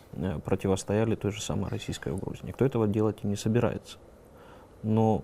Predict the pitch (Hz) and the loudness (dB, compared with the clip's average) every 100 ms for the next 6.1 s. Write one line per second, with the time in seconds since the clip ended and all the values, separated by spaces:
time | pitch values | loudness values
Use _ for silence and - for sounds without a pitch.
0 | - 110 139 180 165 143 120 110 - 104 | -4 4 6 6 4 6 6 4 4 4
1 | 92 - - - - 113 110 60 - - | 4 -2 -8 -4 4 6 6 4 -2 -14
2 | - - - - - 104 110 135 127 113 | -20 -20 -20 -20 -10 -2 2 2 4 2
3 | 107 104 104 - 107 - - - - - | 2 4 2 2 -2 -4 -6 -8 -10 -12
4 | - - - 113 - 107 85 - - - | -12 -12 -8 -6 -2 -2 -2 -4 -10 -18
5 | - - - - - 92 123 131 123 101 | -20 -20 -20 -10 -2 4 6 10 10 8